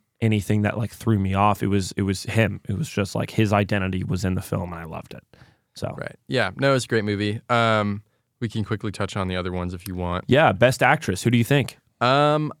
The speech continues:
Speaker 2: I like the actress from The Fabelman. I like, um, and she's not gonna win it. Um, I am blanking on her name, as, as I always do.
Speaker 1: All right.
Speaker 2: I need to give her a res-
Speaker 1: Actress in a leading role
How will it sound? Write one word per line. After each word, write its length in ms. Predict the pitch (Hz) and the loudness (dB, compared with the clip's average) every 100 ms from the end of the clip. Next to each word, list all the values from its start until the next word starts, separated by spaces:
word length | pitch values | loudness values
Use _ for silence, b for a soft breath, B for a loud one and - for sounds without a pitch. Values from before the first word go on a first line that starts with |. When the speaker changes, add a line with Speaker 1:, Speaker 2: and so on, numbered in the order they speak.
| - | 0
Speaker 2:
I 240 | 117 139 | 2 2
like 460 | 139 120 120 - - | 2 2 0 -4 -10
the 380 | 113 113 113 110 | -4 -2 -2 -2
actress 340 | 110 - 123 | -2 -2 -6
from 440 | - 117 110 110 113 | -4 0 2 2 0
The 60 | 110 | 0
Fabelman. 460 | 147 160 98 87 | 0 0 -2 -2
I 140 | 92 101 | -2 0
like, 280 | 104 101 107 | 0 0 -2
um, 180 | 98 87 | -2 -4
and 80 | |
she's 100 | 110 | -4
not 100 | 110 | -2
gonna 160 | 107 127 | -2 -2
win 100 | 98 | -2
it. 120 | 98 _ b b b | -4 _ b b b
Um, 600 | 117 107 98 92 92 92 - | 0 2 2 0 -2 -6 -8
I 200 | 95 101 | -4 -2
am 300 | 101 95 92 | -2 -2 -4
blanking 300 | 95 92 101 | -4 -6 -4
on 80 | 92 | -4
her 80 | 101 | -2
name, 240 | 90 90 | -2 -4
as, 160 | 90 90 85 | -4 -6 -8
as 160 | - 92 | -6 -4
I 80 | 90 | -4
always 340 | 90 90 90 | -2 -4 -4
do. 160 | - 87 | -6 -4
Speaker 1:
All 60 | 101 | -2
right. 240 | 104 104 | 0 -2
Speaker 2:
I 40 | 104 | -4
need 100 | 101 | -6
to 60 | |
give 120 | 98 | -6
her 120 | 92 95 | -6 0
a 20 | |
res- 60 | 104 | 2
Speaker 1:
Actress 460 | 123 - 156 156 | 2 4 2 4
in 60 | 139 | 2
a 80 | 117 | 2
leading 280 | 113 123 151 | 4 2 4
role 500 | 113 113 156 190 | 4 4 2 0